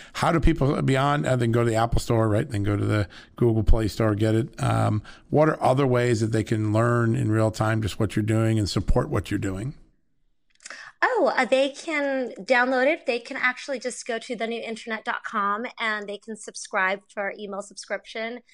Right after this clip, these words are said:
Speaker 2: We try to send something out every couple of days about all the new and exciting features that are on there and any, um, news or podcasts that we happen to be on, uh, to keep everybody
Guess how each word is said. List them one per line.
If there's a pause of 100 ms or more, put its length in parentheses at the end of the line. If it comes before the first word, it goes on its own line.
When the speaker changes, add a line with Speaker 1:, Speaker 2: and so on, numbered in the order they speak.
(220)
Speaker 2:
We
try
to
send
something
out
every
couple
of
days
about
all
the
new
and
exciting
features
that
are
on
there (280)
and
any, (300)
um,
news
or (160)
podcasts
that
we
happen
to
be
on, (380)
uh,
to
keep
everybody